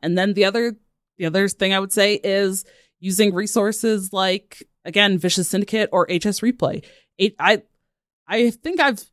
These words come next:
mentioned this, like, every time, but <laughs> H S Replay has these features where you can go to the vod section of a deck. You can click the vods tab, and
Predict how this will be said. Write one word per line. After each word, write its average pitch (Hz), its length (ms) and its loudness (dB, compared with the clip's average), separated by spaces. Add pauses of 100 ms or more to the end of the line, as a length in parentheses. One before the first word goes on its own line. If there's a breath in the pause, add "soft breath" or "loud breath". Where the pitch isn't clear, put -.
mentioned 214 400 0
this, 165 180 -2
like, 156 220 -4
every 185 300 -2
time, 151 300 2
but 143 120 -14
<laughs> - 40 -20
H 269 200 -2
S 285 220 -2
Replay 262 580 0 (260 soft breath)
has 233 520 -2 (440 soft breath)
these 202 420 0 (140)
features 202 480 0
where 180 100 0
you 185 140 -2
can 156 240 0
go 196 280 0
to 214 520 -2 (180)
the 170 160 -2
vod 196 460 -2
section 160 600 -2 (100)
of 170 160 -2
a 180 40 -6
deck. 160 460 0 (380)
You 151 80 -20
can 151 160 0
click 165 180 4
the 170 160 -4
vods 156 540 0
tab, 135 440 -2 (1000)
and 160 540 0